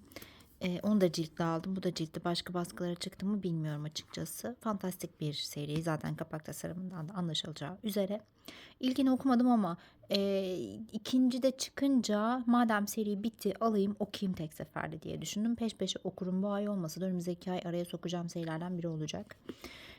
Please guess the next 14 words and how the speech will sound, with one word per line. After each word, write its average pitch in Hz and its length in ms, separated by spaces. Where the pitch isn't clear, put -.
Ciltli. 233 540
Hemen 220 320
şu 214 160
şekilde 196 680
iç - 200
kapağını 170 440
göstereyim. 202 760
Sonra 202 340
şu - 120
şekilde 202 400
bir 196 240
iç - 200
tasarım 185 520
var. 160 440